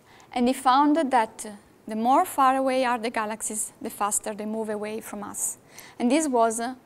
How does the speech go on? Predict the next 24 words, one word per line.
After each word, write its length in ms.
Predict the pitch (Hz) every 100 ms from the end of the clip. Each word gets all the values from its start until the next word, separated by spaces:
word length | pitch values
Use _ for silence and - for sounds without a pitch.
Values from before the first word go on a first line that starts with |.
| -
a 40 |
pro-, 360 | 214 208 196 190 _
probe 360 | - 208 208 208 -
of 180 | 196
the 180 | 190 196
expansion 640 | - - 202 190 190 202 202 _
of 100 | 190
the 80 | 180
universe. 560 | 185 196 185 - - - _ _ _ _ _ - - - - - - - - - -
Um, 640 | 247 247 240 240 240 240 -
but 200 | 233 277 -
as 160 | 370
you 60 | 415
can 180 | 370 339
see, 240 | - 311
there 160 | 262 233
are 120 | 220
some 280 | - 330 403
galaxies 640 | 277 247 269 - 359 - -
that 160 | 233 233
are 100 | 226
not 180 | 240 294
very 240 | 277 294
distant, 680 | 277 226 - - 277 339 -